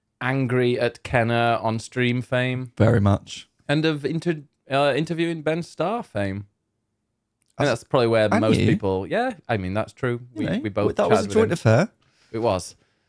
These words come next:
Speaker 1: Don't, it wasn't an affair.
Speaker 2: Uh, no, sorry.
Speaker 1: <laughs> Don't, don't start rumours.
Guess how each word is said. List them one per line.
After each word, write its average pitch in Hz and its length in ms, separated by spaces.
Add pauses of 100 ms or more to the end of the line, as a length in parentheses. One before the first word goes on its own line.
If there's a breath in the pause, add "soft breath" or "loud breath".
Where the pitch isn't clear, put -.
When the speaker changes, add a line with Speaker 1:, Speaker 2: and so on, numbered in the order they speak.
(240)
Speaker 1:
Don't, 117 320
it 117 40
wasn't 110 280
an 135 80
affair. 87 440
Speaker 2:
Uh, 139 120
no, 135 260
sorry. 104 320 (120)
Speaker 1:
<laughs> - 80
Don't, 214 760
don't 147 220
start 135 300
rumours. 120 440